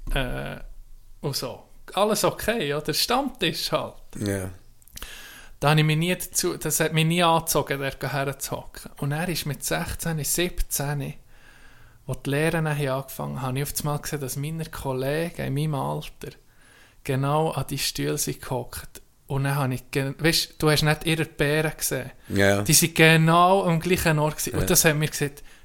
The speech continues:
Speaker 1: nie im Leben. Ich will nie irgendwo, weisst, leben und sterben hier.
Speaker 2: Ja.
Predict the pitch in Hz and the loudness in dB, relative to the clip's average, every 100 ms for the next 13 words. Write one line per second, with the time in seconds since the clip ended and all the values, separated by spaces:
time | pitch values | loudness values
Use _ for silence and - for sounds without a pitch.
0 | - 143 151 143 139 127 123 143 143 143 | -4 2 4 4 2 0 -2 -2 -2 2
1 | 160 165 180 175 - - - - - 160 | 4 6 6 4 0 -16 -18 -6 2 4
2 | - 151 151 151 160 156 - - 151 151 | 4 2 4 4 6 4 2 2 4 4
3 | 156 143 - 147 143 151 - 139 139 156 | 6 6 6 2 2 2 2 0 2 2
4 | 165 160 156 101 98 | 2 2 0 2 2